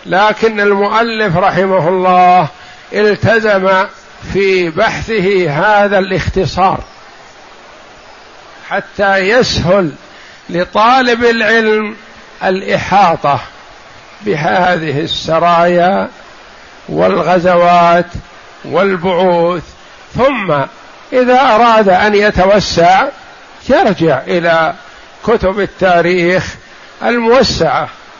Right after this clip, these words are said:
وهي كثيرة بحمد الله، ومن أكبرها وأشهرها كتاب البداية والنهاية لابن كثير رحمه الله تعالى. نعم.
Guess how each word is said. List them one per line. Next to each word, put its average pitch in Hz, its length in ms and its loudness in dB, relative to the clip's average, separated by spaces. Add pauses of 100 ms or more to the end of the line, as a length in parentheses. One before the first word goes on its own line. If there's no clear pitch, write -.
(120)
وهي 196 420 -6
كثيرة 208 520 -2
بحمد 185 560 -4
الله، 165 520 0 (500)
ومن 220 600 0
أكبرها 190 640 0
وأشهرها 156 840 0
كتاب 170 560 0 (420)
البداية 208 680 0
والنهاية 170 920 0 (320)
لابن 220 320 -2
كثير 175 580 0
رحمه 160 520 -2
الله 156 440 -2
تعالى. 131 520 -2 (2250)
نعم. 110 280 -12